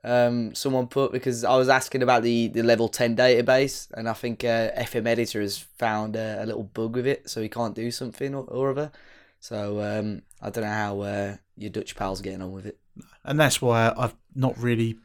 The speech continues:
Speaker 2: been pushing or asking or, you know, basically
Speaker 1: Yeah.
Speaker 2: saying, "I'll,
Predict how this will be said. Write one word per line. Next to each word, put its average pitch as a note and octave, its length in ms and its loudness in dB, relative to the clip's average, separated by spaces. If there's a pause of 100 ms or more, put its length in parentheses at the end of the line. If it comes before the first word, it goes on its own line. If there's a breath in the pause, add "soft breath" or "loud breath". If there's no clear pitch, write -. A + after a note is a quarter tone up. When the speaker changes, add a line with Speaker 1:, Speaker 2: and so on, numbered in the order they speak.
(840 loud breath)
Speaker 2:
been A2 160 -6
pushing A#2+ 440 2
or G#2 160 -2
asking G#2+ 580 -4
or, G2 240 -10 (100)
you G#2+ 80 -10
know, G2 80 -8
basically G#2 420 -2
Speaker 1:
Yeah. B2 60 8
Speaker 2:
saying, G#2 160 2
"I'll, G#2+ 100 -2